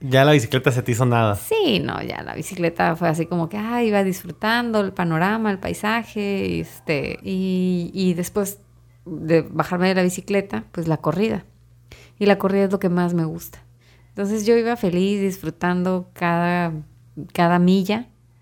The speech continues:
Speaker 2: Y padrísimo porque ahí sí podía ver a mi familia, podía ver las porras. Entonces, le daba, le dimos dos vueltas al, al boulevard de ahí de Oceanside. Y,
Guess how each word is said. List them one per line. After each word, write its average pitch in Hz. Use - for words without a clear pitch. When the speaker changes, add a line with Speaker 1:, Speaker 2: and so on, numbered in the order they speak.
Speaker 2:
Y 190
padrísimo 190
porque 185
ahí 160
sí 180
podía 156
ver 143
a 135
mi 139
familia, 151
podía -
ver -
las -
porras. -
Entonces, -
le 156
daba, 147
le 151
dimos 160
dos 165
vueltas 170
al, 160
al 156
boulevard 147
de -
ahí 139
de 165
Oceanside. 208
Y, 165